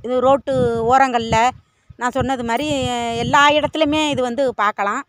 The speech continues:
இதுல பார்த்தீங்கன்னா, இதோட பூவு, இதோட காயெல்லாம் பார்த்தீங்கன்னா, நம்ம கேழ்வரகு இருக்கு பார்த்தீங்களா? கேழ்வரகு மாதிரி ஒரு, அதாவது ரெண்டு இலைக்கு இடுக்குல அப்படியே முட்டா பொறி பொறியா இருக்கும். அதாவது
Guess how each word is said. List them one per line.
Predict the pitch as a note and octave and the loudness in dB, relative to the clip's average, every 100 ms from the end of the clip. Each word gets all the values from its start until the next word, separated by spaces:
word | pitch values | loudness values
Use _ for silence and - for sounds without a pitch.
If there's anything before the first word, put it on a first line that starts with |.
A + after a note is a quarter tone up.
| _ _ _ - | _ _ _ -12
இதுல | - D4 C#4 | -2 0 4
பார்த்தீங்கன்னா, | C#4+ D4 D#4+ D4 D4+ | 2 0 -2 0 0
இதோட | D#4 C4+ C4 B3 | 0 0 0 0
பூவு, | _ C#4+ E4+ D4+ E4+ | _ 0 0 0 -2
இதோட | D4+ C#4+ C4 A#3 | -2 -2 -2 0
காயெல்லாம் | A#3+ B3+ D4 C#4+ | 2 4 2 0
பார்த்தீங்கன்னா, | C4+ - C4+ C#4+ C4 D4+ - _ _ _ _ | -2 -2 -4 -4 -2 -6 -10 _ _ _ _
நம்ம | B3+ C4+ B3+ | -2 0 0
கேழ்வரகு | C4+ D4+ E4 E4+ D4 | 4 4 4 2 2
இருக்கு | C#4+ A#3 | -2 -2
பார்த்தீங்களா? | C4 B3+ B3 D4 D#4 | -6 -2 2 4 2
கேழ்வரகு | - B3+ D4 C#4 C#4 A#3+ | 2 0 2 2 0 -2
மாதிரி | A#3 A3+ D#4 G4+ _ _ _ | -4 -2 -2 -4 _ _ _
ஒரு, | - B3+ B3+ A#3+ A#3 A#3 A#3 | -2 -2 0 -2 -4 -4 -6
அதாவது | - A3 C4 D4 D4+ | -4 2 4 4 2
ரெண்டு | C4 C#4 C#4 | 0 -2 0
இலைக்கு | C4 D4 - E4 - _ | 2 0 -2 -6 -8 _
இடுக்குல | C4 C4 - C#4 D#4 G4 _ _ | -6 -4 0 2 4 2 _ _
அப்படியே | A#3 - D4+ C#4 | -2 2 2 2
முட்டா | B3 - E4 | -4 -2 -2
பொறி | - C4+ | 0 0
பொறியா | C4+ D4 C4+ D4 | 2 2 4 4
இருக்கும். | B3+ G3 - _ _ - - | 4 -2 -14 _ _ -20 -20
அதாவது | - A3+ A#3 B3 | -6 0 0 0